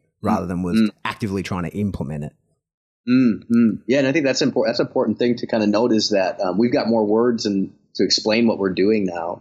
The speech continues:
Speaker 2: So, uh, when we go out and teach, we're able to explain that, I think, to folks in a way that they're able to grasp it better too, which is cool. 'Cause I think, um, you know, I bet when I was first started attending seminars, there's some really,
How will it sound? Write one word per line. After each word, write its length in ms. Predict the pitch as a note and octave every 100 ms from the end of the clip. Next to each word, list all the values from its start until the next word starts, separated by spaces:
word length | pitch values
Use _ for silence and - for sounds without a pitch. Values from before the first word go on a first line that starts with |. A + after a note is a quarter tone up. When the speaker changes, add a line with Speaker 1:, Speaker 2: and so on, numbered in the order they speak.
| -
Speaker 2:
So, 360 | - F2+ F2+
uh, 280 | F2 G1+ - - - - -
when 120 | G#2+
we 60 | G#2
go 140 | G#2
out 80 | G2+
and 100 | F#2
teach, 320 | - A2 G#2+ -
we're 140 | F#2+
able 140 | F#2 F#2
to 120 | F#2
explain 440 | - - F#2 G2+
that, 100 | F#2+ F#2
I 60 |
think, 240 | F2+ F#2 F2+
to 100 | F#2
folks 340 | F#2 F2 -
in 40 |
a 40 | F2
way 140 | F2+
that 140 | E2+ D#2+
they're 140 | F2+
able 120 | - -
to 60 | -
grasp 580 | - - F2 F2 - -
it 160 | - -
better 200 | E2+ E2+
too, 280 | - F2+ F#2
which 120 | -
is 120 | A2 -
cool. 360 | F2 F2 F2+ - - - - _
'Cause 120 | F#2
I 40 | F2
think, 200 | F2+ -
um, 60 | D2+
you 180 | A#2+ -
know, 60 | G#2
I 60 | G#2
bet 180 | G#2+ A2+
when 100 | A2
I 60 |
was 240 | G#2 G2+ -
first 220 | B2+ A#2+
started 200 | B2 G2+
attending 300 | - A#2 G2
seminars, 480 | - A2 C3+ F#2+ F#2
there's 160 | F#2+
some 140 | F#2+ G2
really, 420 | G2+ F#2+ F2+